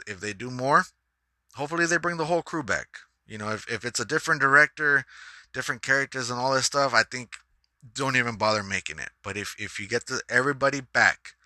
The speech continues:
especially the director, if you get everybody back, I'm all in on it. All right, guys, that's it for my review of Ghostbusters Afterlife. Again, uh, I'll be, follow me on Instagram,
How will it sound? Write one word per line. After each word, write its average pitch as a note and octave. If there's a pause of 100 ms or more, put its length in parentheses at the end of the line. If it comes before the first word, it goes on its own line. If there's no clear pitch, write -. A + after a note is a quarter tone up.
(160)
especially -
the C#3
director, B2+
if -
you F2+
get A2
everybody C#3+
back, D3 (960)
I'm G#2+
all A#2
in G2+
on D#2
it. - (1120)
All D#3
right, E3
guys, D#3+ (200)
that's C#3+
it E3
for D3+
my C#3+
review C#3+
of A#2+
Ghostbusters B2
Afterlife. A2+ (460)
Again, A#2+ (200)
uh, A2
I'll A2+
be, A#2+ (180)
follow B2
me B2+
on A#2+
Instagram, B2+